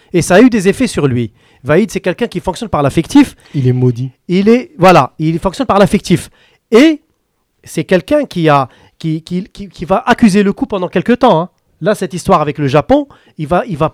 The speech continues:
Speaker 1: il va être effondré, Vaïd. Je pense qu'il doit l'être déjà. Pourquoi ? Parce qu'il a tout bâti quand même. C'est lui qui a emmené le Japon en Coupe du Monde. Et à deux mois de, de, de, de, ou à trois mois de la participation, on lui dit : « Ciao, tu ne vas pas entraîner l'équipe parce que t'as voulu imposer tes choix. »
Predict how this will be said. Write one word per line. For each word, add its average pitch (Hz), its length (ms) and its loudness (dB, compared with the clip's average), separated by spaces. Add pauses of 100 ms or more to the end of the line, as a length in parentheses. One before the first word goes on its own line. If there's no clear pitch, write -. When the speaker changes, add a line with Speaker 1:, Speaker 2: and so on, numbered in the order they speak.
(140)
Speaker 1:
il 160 80 -4
va 147 160 4
être - 160 -4
effondré, 254 340 -2
Vaïd. 135 320 -2
Je 113 80 -8
pense 196 200 -6
qu'il 151 160 -10
doit 147 140 4
l'être 170 280 2
déjà. 110 280 -6 (120)
Pourquoi ? 196 320 2
Parce 147 120 -6
qu'il 151 140 -10
a 143 60 -6
tout 262 120 2
bâti 240 280 -2
quand 151 140 -2
même. 123 160 -6 (280)
C'est 156 140 0
lui 214 120 6
qui - 80 -2
a 185 80 2
emmené 151 160 -4
le 139 40 -4
Japon 123 260 -4
en 120 60 -2
Coupe 117 160 -8
du 160 100 2
Monde. 294 220 2 (420)
Et 285 140 2
à 185 100 6
deux 147 160 0
mois 202 220 2
de, 131 240 0
de, 123 240 -2
de, 123 180 -2
de, 123 80 -6
ou 127 80 -4
à 135 60 -2
trois 170 180 -4
mois 165 80 2
de 135 60 -4
la 139 80 -2
participation, 175 680 -4
on 208 60 -6
lui 185 180 -4
dit : « 262 220 -4 (300)
Ciao, 262 320 4 (240)
tu - 100 -8
ne 180 60 -4
vas 175 100 4
pas 208 140 2 (160)
entraîner 175 380 0
l'équipe 151 260 -2
parce - 160 -4
que 226 80 -4
t'as 180 120 0
voulu 180 220 0
imposer 180 320 0
tes 170 140 -2
choix. » 123 220 -2